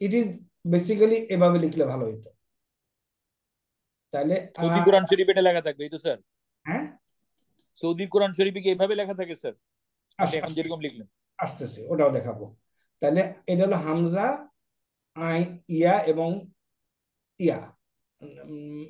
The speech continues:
Speaker 1: না, রুটটা ভুল আছে এখানে। আয়াতুন, হামজা, ইয়া, ইয়া। ওকে, রুটটা, রুটটা, ওকে, confirm করতে হবে আমাকে। আমি এটা যেটা বলতে চাচ্ছি, এই, এটা হলো হামজাতুল, এই যে এটা,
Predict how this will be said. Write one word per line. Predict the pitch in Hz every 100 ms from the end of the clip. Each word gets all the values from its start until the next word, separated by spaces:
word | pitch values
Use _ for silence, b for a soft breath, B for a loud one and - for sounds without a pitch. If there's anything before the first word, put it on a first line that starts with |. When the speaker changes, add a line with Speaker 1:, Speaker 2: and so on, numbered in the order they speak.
| 170
Speaker 1:
না, | 165 135 123
রুটটা | 135 156 165 165
ভুল | 156 147
আছে | - 113
এখানে। | 110 107 - _ _ _ _ _ _ -
আয়াতুন, | 139 131 131 127 - 156 120 107
হামজা, | 104 131 131 135 135
ইয়া, | 131 127 120
ইয়া। | 117 113 110 - _ -
ওকে, | 127 139
রুটটা, | 131 135 - 151 156 151 -
রুটটা, | 139 135 135 - 147 147
ওকে, | 160 135
confirm | 123 120 156 131
করতে | 123 -
হবে | 120 120
আমাকে। | 113 113 - - _ b b b b
আমি | 170 226
এটা | 233 214
যেটা | 185 170
বলতে | 151 156 151 156
চাচ্ছি, | 156 131 - 135 139 214 - _ _ _ _ _ _ -
এই, | 185 - - _ -
এটা | 196 185 196
হলো | 202 214
হামজাতুল, | 180 160 165 175 180 196 208 -
এই | 151
যে | 131
এটা, | 120 110 107